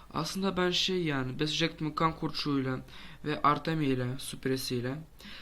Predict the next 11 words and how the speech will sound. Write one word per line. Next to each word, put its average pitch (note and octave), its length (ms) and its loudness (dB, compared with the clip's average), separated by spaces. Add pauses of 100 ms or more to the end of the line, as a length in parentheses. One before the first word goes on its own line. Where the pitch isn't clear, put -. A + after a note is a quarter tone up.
(240)
Ama D#3 220 0
ya D#3 340 0
bulamadım. C#3 480 2
Her, C#3+ 320 -4
her D3 180 -2
yere D3 200 4
gidip C3+ 300 -4
sordum. D3 380 -4 (220)
Yoktu. C3 380 -2 (320)
Hiç - 220 -8
kimsede. A2+ 420 -4